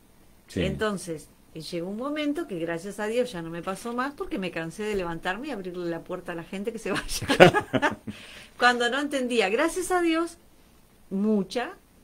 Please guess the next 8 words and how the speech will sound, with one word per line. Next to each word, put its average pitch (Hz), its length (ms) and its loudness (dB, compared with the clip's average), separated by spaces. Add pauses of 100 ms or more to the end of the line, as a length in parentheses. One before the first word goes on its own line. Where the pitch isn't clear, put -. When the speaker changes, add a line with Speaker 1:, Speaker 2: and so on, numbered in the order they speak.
(100)
Speaker 2:
cambió 190 360 0
de 233 80 6
opinión 233 440 -4
porque 254 260 -6
la 262 120 -6
gente 330 440 -8 (100)
cuando 226 340 -6
está 180 380 -8